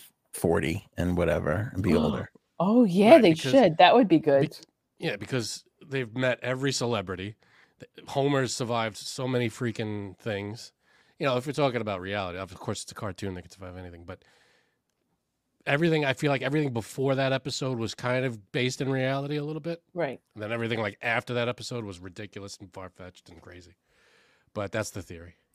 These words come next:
Speaker 2: Although they have predicted a lot of things.
Speaker 3: True. They're,
Speaker 1: Yeah.
Speaker 3: they're known for that. Well, when you do eight hundred episodes, uh, you're gonna get some things on the nose.
Speaker 2: Right.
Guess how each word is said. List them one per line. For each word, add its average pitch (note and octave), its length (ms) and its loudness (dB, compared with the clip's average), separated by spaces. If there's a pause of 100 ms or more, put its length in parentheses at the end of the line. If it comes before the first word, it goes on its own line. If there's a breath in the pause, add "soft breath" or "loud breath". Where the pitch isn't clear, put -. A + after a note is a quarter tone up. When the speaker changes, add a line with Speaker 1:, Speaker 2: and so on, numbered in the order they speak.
(120)
Speaker 2:
Although G3+ 240 10
they F#3 160 10
have F3 180 6
predicted D#3 400 -4
a C#3 80 0
lot C3 200 2
of C3+ 100 -8
things. - 340 -10 (840)
Speaker 3:
True. - 180 -20 (680)
They're, G#2+ 260 -2
Speaker 1:
Yeah. G2 260 4 (460)
Speaker 3:
they're A2+ 200 -8
known G2 200 -8
for - 140 -12
that. G2+ 140 -10
Well, A2 160 -4
when A#2 100 -4
you A#2 80 -2
do C3+ 260 -2
eight A#2 200 -4
hundred A2 260 -4
episodes, G2 560 -8
uh, G2 140 -6 (120)
you're G#2 80 -8
gonna G2+ 160 -6
get G#2 220 -10
some G2+ 200 -10
things - 520 -20 (180)
on F2 120 -20
the E2 80 -18
nose. E2+ 200 -16
Speaker 2:
Right. - 220 -10